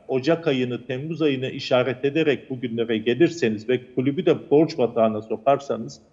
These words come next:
olacağı budur. Bunun için Fatih Hoca dönemi, tıpkı Şenol Güneş dönemi gibi, işte tıpkı Ertuğrul Yana-, Yanal dönemi gibi,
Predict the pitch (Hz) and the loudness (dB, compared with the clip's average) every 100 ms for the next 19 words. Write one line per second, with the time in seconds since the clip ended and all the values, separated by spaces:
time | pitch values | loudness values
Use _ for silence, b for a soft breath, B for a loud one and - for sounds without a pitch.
0 | _ _ _ - 156 123 120 127 113 117 | _ _ _ 2 4 4 4 2 0 -6
1 | - - _ _ - 226 190 - 139 120 | -8 -18 _ _ -8 -4 -4 -4 -6 -6
2 | - _ - 135 143 175 143 120 110 110 | -18 _ 4 4 6 4 4 2 0 0
3 | 101 98 - - _ - 180 - 123 131 | -2 -6 -12 -18 _ -4 -4 -4 -4 -2
4 | 123 117 123 120 117 123 104 98 98 98 | -2 -2 -2 -4 -2 -2 -2 -4 -6 -8
5 | 95 117 131 - _ - 110 139 120 135 | -4 -4 -4 -14 _ -12 -2 2 2 2
6 | 151 - 135 131 - 135 120 - 120 123 | -2 0 -2 -2 2 2 2 -2 0 0
7 | 120 120 - 127 123 131 131 110 101 101 | 0 -4 -4 0 4 4 4 2 -2 -4
8 | 98 - 98 113 147 | -8 -8 -6 -4 -6